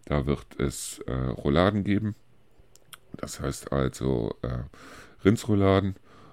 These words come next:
Und da freue ich mich auch schon richtig drauf, weil Rio macht die richtig genial.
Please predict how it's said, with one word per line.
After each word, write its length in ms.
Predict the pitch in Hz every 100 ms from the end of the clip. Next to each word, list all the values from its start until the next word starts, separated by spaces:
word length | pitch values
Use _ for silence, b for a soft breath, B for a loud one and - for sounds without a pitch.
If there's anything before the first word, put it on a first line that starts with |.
| b -
Und 420 | 78 71 69 -
da 60 | 69
freue 220 | - 67
ich 140 | -
mich 160 | - -
auch 100 | 107
schon 220 | - 85
richtig 340 | 85 85 82 -
drauf, 260 | 82 76
weil 100 | 64
Rio 260 | 69 76 67
macht 340 | 67 65 -
die 60 | 64
richtig 760 | 65 76 82 - - 64 - -
genial. 640 | 58 60 58 53 55 57